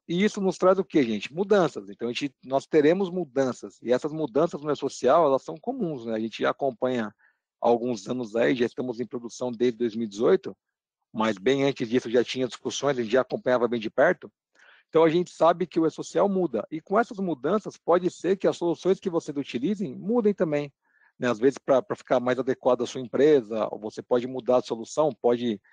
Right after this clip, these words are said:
é, a-, adquirir uma solução totus nova pra atender melhor a sua, a sua necessidade, e com isso, com o taf consolidador, com a versão full, você tem a flexibilidade de trocar esses sistemas ali de controle, eh, segmentado da sua operação,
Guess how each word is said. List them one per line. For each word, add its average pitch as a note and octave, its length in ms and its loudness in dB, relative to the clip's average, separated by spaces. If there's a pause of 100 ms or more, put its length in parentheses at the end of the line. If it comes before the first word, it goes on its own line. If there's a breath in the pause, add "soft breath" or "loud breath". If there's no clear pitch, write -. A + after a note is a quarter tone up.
(260 soft breath)
é, A#2+ 120 -2
a-, - 320 0
adquirir - 380 0
uma D3 140 4
solução C#3 400 -2
totus C3 440 0
nova B2+ 280 2
pra - 140 0
atender A#2 400 -2
melhor A#2+ 400 2
a G#2+ 60 0
sua, A2 500 0
a - 80 -14
sua - 180 -10
necessidade, C3 680 -2 (400)
e G3 100 0
com F3 240 2
isso, G3 420 0 (140)
com G3+ 160 4
o G3+ 60 2
taf D3 440 0
consolidador, B2 760 -2
com C3+ 160 -6 (100)
a B2+ 100 0
versão A#2 380 -4
full, F#3+ 340 0 (420)
você C#3 240 2
tem E3 200 0
a E3+ 60 2
flexibilidade F3+ 880 0
de E3 120 -12
trocar F3+ 480 2
esses - 180 -6
sistemas C#3+ 480 -2
ali C3 140 0
de A#2+ 100 -10
controle, B2 600 -6
eh, A2+ 80 -10
segmentado C3 720 0
da A#2+ 100 2
sua B2+ 160 -4
operação, C#3+ 560 -2